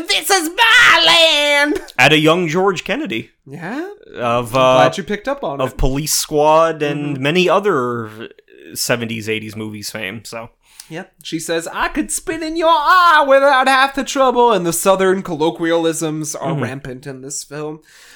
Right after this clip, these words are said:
Speaker 1: Uh, "No one ever asked me, I'm not leaving." She is still being blamed for the murder of John, and Charlotte knocks over a large stone vase, uh, nearly smushing the foreman,
Speaker 2: Mm-hmm.
Speaker 1: played by a young George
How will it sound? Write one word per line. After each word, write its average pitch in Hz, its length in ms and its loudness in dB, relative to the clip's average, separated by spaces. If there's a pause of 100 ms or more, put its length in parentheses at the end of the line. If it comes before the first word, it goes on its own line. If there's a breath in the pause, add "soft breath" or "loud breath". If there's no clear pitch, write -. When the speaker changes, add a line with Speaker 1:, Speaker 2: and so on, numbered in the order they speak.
(160 loud breath)
Speaker 1:
Uh, 160 320 2
"No 220 160 4
one 247 120 6
ever 233 140 2
asked 226 340 4
me, 262 200 -2
I'm 254 200 2
not 247 220 4
leaving." 269 600 -4
She 170 320 -4
is 156 220 -4
still 233 240 2
being 214 240 -6
blamed 196 280 -4
for 196 60 -8
the 170 100 -8
murder 170 360 -4
of 156 160 -4
John, 185 440 -2
and 151 240 -10
Charlotte 151 360 -4
knocks 147 240 -6
over 147 180 -4
a 147 80 -4
large 302 540 2
stone 240 560 0
vase, 170 720 -2 (340 soft breath)
uh, 156 220 -2
nearly 180 300 2
smushing 190 580 -2
the 165 80 -4
foreman, 139 560 -8
Speaker 2:
Mm-hmm. 151 100 -6
Speaker 1:
played 113 180 -6
by 131 140 -8
a 131 80 -8
young 131 480 -10 (380)
George 127 420 -16